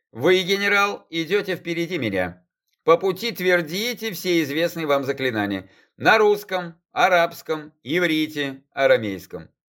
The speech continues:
«Зачем?» не выдержал Суздалев. «Разучился товарищ в своих чинах беспрекословно исполнять указания и более информированных товарищей».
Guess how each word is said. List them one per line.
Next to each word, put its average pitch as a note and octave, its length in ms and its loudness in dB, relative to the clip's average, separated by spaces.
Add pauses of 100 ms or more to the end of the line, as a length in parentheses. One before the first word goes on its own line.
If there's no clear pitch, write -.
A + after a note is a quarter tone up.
(200)
«Зачем?» G2+ 880 0 (240)
не G2+ 160 -10
выдержал F#2 440 -6
Суздалев. E2 600 -6 (640)
«Разучился A#3+ 880 0
товарищ B3+ 480 -2
в - 80 -14
своих F3+ 340 -2
чинах D3 420 -4
беспрекословно B2+ 1080 -2
исполнять A2+ 540 -4
указания G#2 580 0
и G#2 40 0
более G2 340 0
информированных F#2+ 720 -2
товарищей». G2+ 580 0